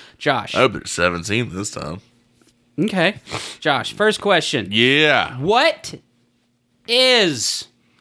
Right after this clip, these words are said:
Speaker 1: the motto
Speaker 2: Mm.
Speaker 1: of the Three Musketeers?
Speaker 2: Montaigne said, oh, fuck. Uh,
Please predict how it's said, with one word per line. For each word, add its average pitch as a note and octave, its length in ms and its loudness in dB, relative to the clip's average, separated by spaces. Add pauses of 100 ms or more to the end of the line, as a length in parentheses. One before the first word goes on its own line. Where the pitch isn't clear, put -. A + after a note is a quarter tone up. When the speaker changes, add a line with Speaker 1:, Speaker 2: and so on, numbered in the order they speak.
(240)
Speaker 1:
the C#3 140 -2
motto E3 800 4 (340)
Speaker 2:
Mm. A#2 460 0
Speaker 1:
of D3 140 -6
the D3 80 -2
Three E3+ 180 2
Musketeers? D#3 640 -2
Speaker 2:
Montaigne C3 580 2
said, A#2+ 260 0
oh, E2 180 0
fuck. - 360 -10 (140)
Uh, A2+ 500 2